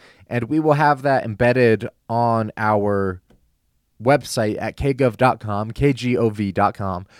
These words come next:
So if you guys don't wanna go through the hassle of finding it on YouTube, it will be on our website all week. And so open theism.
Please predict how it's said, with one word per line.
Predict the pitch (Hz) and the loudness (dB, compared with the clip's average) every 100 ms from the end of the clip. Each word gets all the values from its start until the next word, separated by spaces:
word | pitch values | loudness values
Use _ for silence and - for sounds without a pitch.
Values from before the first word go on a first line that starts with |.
| - | -20
So | - 214 | -2 2
if | 175 | 4
you | 196 | 2
guys | 180 165 - | 4 4 4
don't | 147 | 2
wanna | 147 143 113 110 120 | 2 0 -2 -10 2
go | 135 | 2
through | 135 139 | 4 0
the | 123 | 0
hassle | 110 120 113 - 101 110 - _ _ | 0 0 -2 -4 -4 -4 -10 _ _
of | 107 110 - | -6 -6 -6
finding | 123 117 110 | -8 -6 -6
it | 110 - | -6 -4
on | 104 95 | -4 -2
YouTube, | 107 123 - 98 95 - - _ - | -4 -4 -4 -2 -2 -4 -18 _ -4
it | 127 | -2
will | 113 101 | 0 -2
be | 104 98 - | -2 -4 -4
on | 95 92 | -6 -4
our | 92 90 87 | -4 -4 -6
website | 90 90 80 - 87 - | -6 -8 -8 -8 -8 -6
all | 92 87 | -4 -4
week. | 82 - _ _ _ _ _ _ _ _ _ - | -6 -14 _ _ _ _ _ _ _ _ _ -12
And | 113 | 0
so | 190 175 | 2 4
open | 196 190 | 2 0
theism. | 143 113 78 | -2 -2 -2